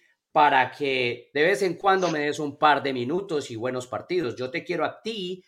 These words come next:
aquí porque tienes veinte años,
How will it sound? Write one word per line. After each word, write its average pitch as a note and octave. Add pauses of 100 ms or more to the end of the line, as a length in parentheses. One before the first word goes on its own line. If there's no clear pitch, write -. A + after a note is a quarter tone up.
aquí F#3
porque C3
tienes D#3 (240)
veinte E3+
años, A3+